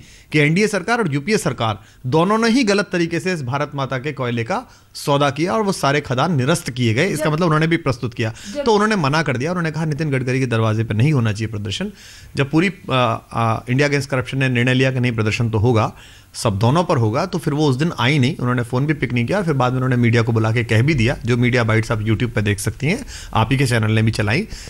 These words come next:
Speaker 1: जिसमें उन्होंने कहा कि केवल रूलिंग पार्टी से सवाल पूछना चाहिए, वो रूल में है, उससे सवाल पूछो। तो वो
Speaker 2: लेकिन
Speaker 1: शुरू से
Speaker 2: लेकिन
Speaker 1: चाहती थी कि
Speaker 2: सवाल, अ, यहाँ पर ये उठता है कि जब आप सभी जानते थे कि इंडिया अगेंस्ट करप्शन के दौरान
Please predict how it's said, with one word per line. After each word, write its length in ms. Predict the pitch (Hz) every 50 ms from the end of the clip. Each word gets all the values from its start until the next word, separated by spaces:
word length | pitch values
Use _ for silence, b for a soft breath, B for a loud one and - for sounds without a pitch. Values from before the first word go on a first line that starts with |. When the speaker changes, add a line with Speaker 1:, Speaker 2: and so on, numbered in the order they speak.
| B B -
Speaker 1:
जिसमें 260 | 131 131 - 147 139
उन्होंने 240 | 135 135 139 135 135
कहा 280 | - 117 123 143 143
कि 140 | 147 - -
केवल 260 | - - 202 196 190
रूलिंग 260 | 156 139 139 143 147 -
पार्टी 460 | - 117 113 113 - 139 131 117 104
से 140 | - - 110
सवाल 260 | - 113 107 107 107
पूछना 300 | 104 113 95 107 107 104
चाहिए, 200 | 95 - 175 196
वो 400 | 143 101 123 180 202 190 135 107 107
रूल 220 | 127 143 139 123
में 120 | 117 107
है, 80 | 101 160
उससे 240 | 175 180 - - 180
सवाल 260 | - 139 117 113 110
पूछो। 320 | 101 101 110 101 - 196
तो 600 | 220 233 - - - - - - - - 226 -
वो 0 |
Speaker 2:
लेकिन 160 | 233 262 240 -
Speaker 1:
शुरू 160 | 226 220 233
से 80 | 226
Speaker 2:
लेकिन 100 | 277 -
Speaker 1:
चाहती 300 | 233 190 185 175 - 202
थी 40 | 185
कि 60 | 202
Speaker 2:
सवाल, 400 | 214 190 240 262 285 311 339 320
अ, 220 | 294 220 233 262 262
यहाँ 260 | 247 233 262 269 262
पर 140 | 262 247 240
ये 100 | 240 240
उठता 220 | 240 220 - 240
है 120 | 233 254 262
कि 100 | 311 247
जब 160 | 269 247 254
आप 100 | 254 254
सभी 280 | - 247 220 214 269
जानते 360 | 247 269 226 202 202 - 220 202
थे 120 | 233 233
कि 140 | 214 247 226
इंडिया 240 | 220 220 233 233 220
अगेंस्ट 340 | 208 196 214 220 - -
करप्शन 420 | - 214 202 208 202 - 247 226 220
के 120 | 214 226
दौरान 380 | 196 208 196 196 196 202 220